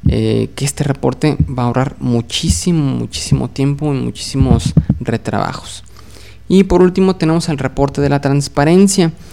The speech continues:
Es un reporte que por lo general los organismos tienen la obligación de presentarlo cada trimestre. Y son algún, algunos son similares los, los campos.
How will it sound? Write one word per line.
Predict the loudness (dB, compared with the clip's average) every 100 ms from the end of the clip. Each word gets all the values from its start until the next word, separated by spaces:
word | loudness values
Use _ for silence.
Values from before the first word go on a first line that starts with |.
| -20 -20 -2
Es | 2
un | 4 4
reporte | 2 2 2
que | 2 0
por | 0 0
lo | 2
general | 2 2 4 2 2
los | -2 -2
organismos | 0 0 2 4 6 6 4
tienen | 2 2 2
la | 2
obligación | 0 0 0 0
de | 0
presentarlo | -4 -6 -4 -4 -4 -4
cada | -2 -2 -2
trimestre. | 0 2 4 2 2 -2 -4 -10 -20 -20 -20 -20 -20 -8
Y | -2 2 2 2 -2 -12 -20 -16
son | -2 2 4 4 4 2
algún, | 0 2 2 2 2
algunos | 2 4 2 2
son | 0
similares | 0 2 2 2 0
los, | -2 -4
los | -4 -4
campos. | -4 -2 -2 -4